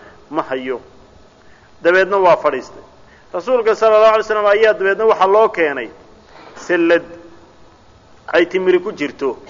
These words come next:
Tii buu dabeedna rasuulku wuxuu yidhi, "Tasaddaq bi haadaa." "Waar kanun haddaba sadaqadaysa," buu yidhi. Ninkii baa wuxuu yidhi, "Acalaa afqara minna yaa Rasuulallah." "Oo ma cid nooga baahi badan baa jirto oo aan siiyo?"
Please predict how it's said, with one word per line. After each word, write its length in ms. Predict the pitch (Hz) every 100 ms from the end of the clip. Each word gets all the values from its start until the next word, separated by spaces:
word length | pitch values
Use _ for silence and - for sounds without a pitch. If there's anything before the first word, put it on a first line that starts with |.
| - - - - - -
Tii 160 | - 220
buu 120 | 226
dabeedna 280 | 214 214 226
rasuulku 300 | 214 214 214
wuxuu 200 | 226 202
yidhi, 100 | 202 196
"Tasaddaq 420 | 190 196 202 214
bi 100 | 196
haadaa." 420 | 165 185 196 151 - - - -
"Waar 160 | 175 -
kanun 240 | 233 226
haddaba 280 | 196 185 202
sadaqadaysa," 600 | 180 165 151 165 156 170
buu 120 | 143
yidhi. 80 | 120 - - - - - - -
Ninkii 240 | 233 220
baa 120 | 240 240
wuxuu 160 | 208 202
yidhi, 100 | 208
"Acalaa 400 | 196 202 226 214
afqara 280 | 196 202 226
minna 200 | 233 226
yaa 140 | 214 202
Rasuulallah." 580 | 170 185 175 151 120 - - - - - - 165
"Oo 100 | 190
ma 140 | 208
cid 120 | 240
nooga 260 | 233 226 233
baahi 240 | 220 208 220
badan 260 | 202 220
baa 140 | 208 190
jirto 320 | 190 160 202
oo 60 | 180
aan 120 | 143
siiyo?" 380 | - 143 143